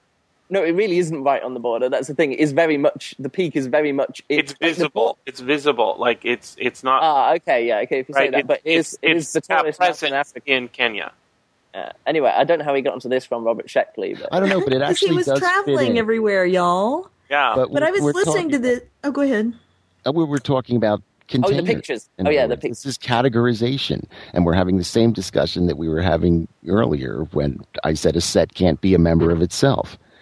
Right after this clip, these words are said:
Speaker 3: So, a-, and Luke objected to me using Africa as a set and making it a member of itself, like it was a single thing.
Speaker 1: Yeah.
Speaker 3: So,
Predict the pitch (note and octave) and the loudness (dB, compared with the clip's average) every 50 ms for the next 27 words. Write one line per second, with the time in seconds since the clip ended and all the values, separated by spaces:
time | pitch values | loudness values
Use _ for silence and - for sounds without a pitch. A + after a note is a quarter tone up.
0 | - - - - - - F#2 - - - - - - E2 D#2 D2+ D#2+ E2 G#2+ A2 | -20 -20 -20 -6 0 0 0 0 0 -2 -4 -4 -4 -4 -4 -4 -4 0 2 2
1 | G#2+ - A2+ G2 E2+ - G2+ F#2 - - D#2 - F#2 G2+ G2 F#2 F2 F#2 G2+ F#2+ | 2 2 0 0 2 2 2 2 2 -2 -2 0 2 2 0 0 0 2 2 2
2 | - G2 F2+ E2 - D#2+ F2 A#2 - - F2+ - F#2 F#2 - - - F2+ E2+ G2 | 2 2 0 0 0 -2 -2 0 0 0 0 2 2 2 2 2 0 -2 0 -2
3 | G#2 - - - - C#3 B2+ C2 - - - - _ _ _ _ - E2 D#2 D2+ | -2 -4 -2 0 0 0 0 0 -4 -8 -12 -20 _ _ _ _ 0 0 2 2
4 | D#2 D#2+ D#2 - E2+ F#2+ F#2 E2+ F2 E2+ E2+ E2 E2 D#2+ E2 E2+ D#2+ D#2 D#2 - | 2 0 -2 0 2 2 4 4 4 4 4 4 2 2 0 -2 -2 -4 -6 -4
5 | - - C3+ A#2+ C#2 C2+ - - C#2+ D2+ E2+ D2+ D#2 D#2 D#2+ D#2+ - - F2 D#2+ | 0 2 2 2 2 -2 -4 -6 -6 -4 -4 -4 -4 -6 -6 -8 -6 -2 -2 -2
6 | D2+ D2+ D2+ C#2+ - - - A#2+ F2+ B1 G1+ G1+ - - _ _ _ _ _ _ | 0 0 -2 -4 -2 0 0 0 0 0 -4 -8 -12 -18 _ _ _ _ _ _
7 | _ - D3 C#3 G#2 - - - - _ _ _ _ _ _ _ _ _ _ _ | _ -2 0 0 0 -2 -4 -12 -20 _ _ _ _ _ _ _ _ _ _ _
8 | _ _ _ _ _ _ - - F2+ E2+ E2 D#2+ D2+ - | _ _ _ _ _ _ -2 0 2 2 2 2 0 -2